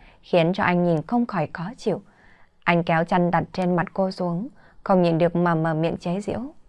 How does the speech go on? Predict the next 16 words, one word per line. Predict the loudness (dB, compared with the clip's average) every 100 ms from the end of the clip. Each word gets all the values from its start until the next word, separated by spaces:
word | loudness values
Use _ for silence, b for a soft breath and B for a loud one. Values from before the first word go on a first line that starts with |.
| -20 -20 -20 -20 -20 -20 _ -14 -2
Nhục | 2 4
nhã | 2
sau | 2 0
chuyện | 0 -2
này | -2
cũng | -2 -2
không | -2 0
còn | -2
kịp | -4 -6
nữa | -6 -6
rồi, | -8 -10 -18 -20 -20
sự | 4 6
thật | 6 2
đã | -2
xảy | -2 -6
ra. | -6 -8